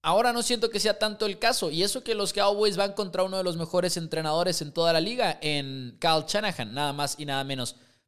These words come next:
Pero no nos sentimos tan pesimistas quizá en cuanto a la batalla de coaches, porque sabemos, McCarthy ha estado aquí antes,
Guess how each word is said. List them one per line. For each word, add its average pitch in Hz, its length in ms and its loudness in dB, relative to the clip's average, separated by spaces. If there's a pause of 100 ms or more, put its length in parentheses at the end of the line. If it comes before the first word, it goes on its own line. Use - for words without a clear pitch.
Pero 185 160 -2
no 202 80 -4
nos 247 140 0
sentimos 220 600 0 (500)
tan 170 640 0 (280)
pesimistas 185 800 0
quizá 175 300 0
en 175 100 -6
cuanto 165 260 0
a 156 60 4
la 151 100 4
batalla 156 340 4
de 143 200 0
coaches, 131 420 2
porque 127 300 -6
sabemos, 151 540 0 (360)
McCarthy 202 400 4
ha 202 60 6
estado 185 240 4
aquí 175 180 2
antes, 160 460 0